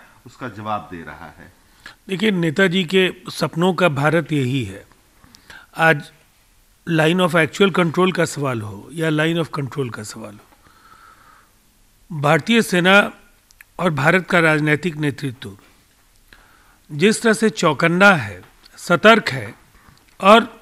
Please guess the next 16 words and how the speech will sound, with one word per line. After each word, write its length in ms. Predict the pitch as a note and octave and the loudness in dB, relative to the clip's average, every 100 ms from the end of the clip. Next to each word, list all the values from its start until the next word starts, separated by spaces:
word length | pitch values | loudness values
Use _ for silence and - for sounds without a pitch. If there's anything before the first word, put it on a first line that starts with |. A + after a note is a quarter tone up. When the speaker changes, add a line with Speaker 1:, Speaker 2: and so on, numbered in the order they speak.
| - _ _ _ _ _ _ _ _ | -20 _ _ _ _ _ _ _ _
Speaker 2:
भारत 380 | C#3+ D3 F#3 A3 | -2 2 4 2
की 140 | G#3+ | 0
सीमाओं 380 | G3+ F#3+ F#3 G3+ | -2 -2 2 2
की 120 | F3+ | 2
रक्षा 360 | F3+ E3+ - F#3 | -2 -2 -2 -2
के 200 | D3+ C#3+ | -2 -4
लिए 280 | A#2 F#2+ G#2 _ _ _ _ _ _ _ _ _ _ | -6 -12 -16 _ _ _ _ _ _ _ _ _ _
कुछ 160 | G#3+ F3+ | 0 4
भी 180 | B3 C4 | 4 4
कर 220 | G#3+ G3+ | 4 2
गुजरने 440 | F3 F3 E3 F#3 | 2 0 2 0
के 140 | E3 F3 | -2 -2
लिए 180 | E3 | 0
आतुर 380 | D3+ C#3 F#3 D#3+ | 0 -2 -2 -2
है, 280 | A2 F#2 F#2 _ _ - _ - - _ - | -4 -12 -20 _ _ -20 _ -20 -20 _ -6
ये, 440 | E3 G#3+ A3 - | 2 2 2 -4